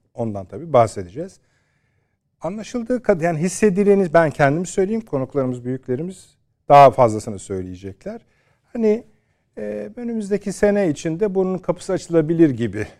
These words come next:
hissettik biz konuşmalardan. Bakalım öyle midir? E,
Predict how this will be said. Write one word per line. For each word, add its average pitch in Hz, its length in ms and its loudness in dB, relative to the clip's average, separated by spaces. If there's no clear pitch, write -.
hissettik - 600 -10
biz - 120 -20
konuşmalardan. 98 920 -12
Bakalım 170 380 -4
öyle 139 280 8
midir? 92 340 -2
E, 156 260 4